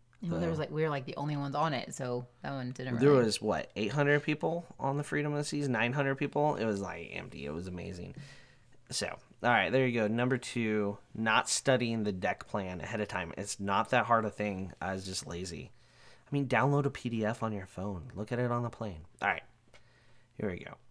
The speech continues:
Speaker 2: Getting off the ship at a, um, destination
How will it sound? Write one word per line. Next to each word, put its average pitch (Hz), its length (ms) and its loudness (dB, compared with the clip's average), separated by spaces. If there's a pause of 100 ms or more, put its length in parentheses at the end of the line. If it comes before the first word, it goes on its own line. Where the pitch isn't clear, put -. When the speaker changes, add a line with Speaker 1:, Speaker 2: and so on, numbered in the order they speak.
(320)
Speaker 2:
Getting 147 440 4
off 214 340 6
the 226 80 2
ship 233 460 2
at 143 240 0
a, 110 400 0 (500)
um, 101 440 -4 (280)
destination 127 1000 0